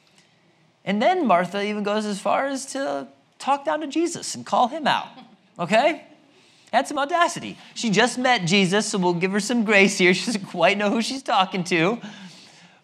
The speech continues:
But she calls out Jesus, and the Martha that we meet here, and, and Jesus had a great exchange with her back in Luke eleven.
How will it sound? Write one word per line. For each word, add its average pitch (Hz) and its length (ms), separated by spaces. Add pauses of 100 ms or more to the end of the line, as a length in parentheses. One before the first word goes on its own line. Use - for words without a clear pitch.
But 233 180
she 247 360
calls 254 500
out 202 220
Jesus, 165 760 (720)
and 226 460 (180)
the 185 140
Martha 240 560
that 202 160
we 190 160
meet 185 220
here, 214 180
and, 190 160
and 190 180
Jesus 220 340
had 180 140
a 170 40
great 147 220
exchange 120 380
with 123 120
her 120 80
back 110 240
in 127 100
Luke 120 140
eleven. 127 400